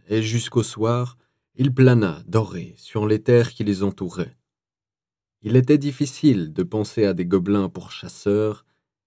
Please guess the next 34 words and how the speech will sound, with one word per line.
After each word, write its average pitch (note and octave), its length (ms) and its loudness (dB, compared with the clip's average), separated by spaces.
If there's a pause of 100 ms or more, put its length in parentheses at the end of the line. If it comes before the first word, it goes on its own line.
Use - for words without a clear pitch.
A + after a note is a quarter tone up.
(160)
et F2 120 -16
quand - 260 -8
ils F#2 260 -4
eurent G#2 180 0
mis A2+ 180 0
bien B2 460 0
des A#2+ 120 0
milles A#2 340 0
entre F#2 360 -4
eux G2+ 200 4
et E2+ 60 -4
la D#2+ 120 -12
maison E2 320 -8
de D#2 80 -12
Beorn, A2 600 -4 (840)
ils B2 180 -14
commencèrent C#3+ 680 2
à G#2+ 100 -2
parler G#2+ 580 0
et G#2 100 4
à F#2 80 0
chanter F2+ 400 0
de F#2 100 0
nouveau, D2+ 380 -2 (380)
oubliant F#2+ 680 0
le F2+ 140 -2
sombre G2+ 560 -4
sentier F#2 480 -8
de E2+ 80 -4
forêt F2+ 560 -8 (720)
qu'ils A#2 260 -4
avaient B2 300 2
encore A#2 340 0
devant E2+ 340 -4